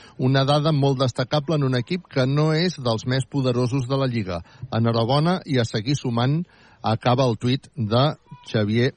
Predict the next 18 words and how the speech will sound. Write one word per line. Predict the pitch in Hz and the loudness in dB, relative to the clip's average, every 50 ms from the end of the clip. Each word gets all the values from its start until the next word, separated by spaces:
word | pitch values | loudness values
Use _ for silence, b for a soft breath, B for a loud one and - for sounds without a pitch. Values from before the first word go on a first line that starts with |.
| _ _ - | _ _ -6
Prunés. | - 131 127 127 120 113 98 85 80 - - - - _ | -2 0 2 2 2 0 0 -4 -6 -10 -16 -20 -20 _
És | - 135 143 135 | -6 -4 0 0
a | 143 | 2
dir, | 131 113 107 95 85 - - B B B B B B B B B B B - | 2 0 0 -2 -6 -8 -14 B B B B B B B B B B B -20
cent | - - - 180 190 196 175 | -8 -2 0 2 2 2 2
cinquanta | - 185 160 151 143 - 151 143 135 117 135 127 123 | 0 0 -2 0 0 2 2 2 2 2 0 0 0
victòries | 120 110 - 147 147 147 131 123 123 | -2 -2 0 0 2 2 2 0 0
amb | 120 127 | 0 0
el | 127 123 123 | 0 0 0
Manresa | 123 120 - 113 107 98 98 104 | 0 -2 -2 -4 -4 -2 -2 -2
avui, | 95 117 117 113 - _ _ | -2 -2 -2 -2 -4 _ _
Pedro | - 131 135 135 135 131 | -2 0 0 0 0 0
Martínez, | 123 113 110 - 165 165 185 190 175 - - _ _ _ - | 0 -2 -2 -2 0 0 0 0 0 -2 -8 _ _ _ -2
en | - 139 135 135 | 2 2 2 2
Lliga | 143 208 196 214 240 - - _ | 2 0 0 0 0 -2 -2 _
A | - 196 214 | 0 0 0
C | 202 - 220 | 2 2 2
B. | 208 175 165 | 2 4 2